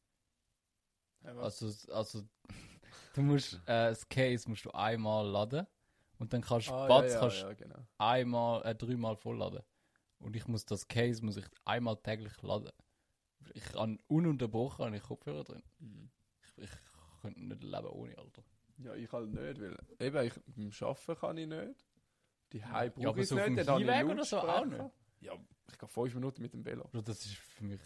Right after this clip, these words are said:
Speaker 2: egal. Wenn ich, ich, wenn ich
Speaker 1: Nein.
Speaker 2: zwei Minuten weg habe, ich den Kopfhörer
Speaker 1: Also,
Speaker 2: rein.
Speaker 1: lohnt sich das? Ein Lied hören?
Speaker 2: Ja, besser wie
Speaker 1: Nein, das
Speaker 2: keins.
Speaker 1: ist mir der Aufwand zu fest, um das überhaupt zu starten und verbinden,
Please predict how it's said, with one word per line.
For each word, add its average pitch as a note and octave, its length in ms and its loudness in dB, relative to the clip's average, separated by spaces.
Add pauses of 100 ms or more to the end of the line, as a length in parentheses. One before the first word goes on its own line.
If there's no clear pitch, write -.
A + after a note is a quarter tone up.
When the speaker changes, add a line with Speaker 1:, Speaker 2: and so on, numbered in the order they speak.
Speaker 2:
egal. G#2+ 460 0 (200)
Wenn A2 180 -6
ich, A2+ 140 -4
ich, A#2 220 -4
wenn B2+ 120 6
ich B2 80 0
Speaker 1:
Nein. - 100 -10
Speaker 2:
zwei D#3+ 340 8
Minuten F#3+ 360 2
weg D#3+ 180 8
habe, C3+ 120 4
ich A#2+ 100 0
den B2 120 -4
Kopfhörer A#2+ 360 0
Speaker 1:
Also, G#2+ 120 -2
Speaker 2:
rein. A#2+ 100 0
Speaker 1:
lohnt D3 220 4
sich F3 120 4
das? A#2+ 240 6
Ein C3+ 280 4
Lied C#3 280 0
hören? B2 380 -2
Speaker 2:
Ja, A#2+ 180 6
besser A#2+ 360 0
wie A#2+ 60 -2
Speaker 1:
Nein, - 100 -6
das A2+ 100 4
Speaker 2:
keins. - 140 4
Speaker 1:
ist C3+ 60 0
mir C3+ 80 6
der B2 100 8
Aufwand C3 500 2
zu - 220 -10
fest, D3 360 0
um B2 120 -4
das A#2+ 140 -6
überhaupt B2+ 260 0
zu - 60 -12
starten C3+ 360 2
und B2 80 -4
verbinden, C3 460 -2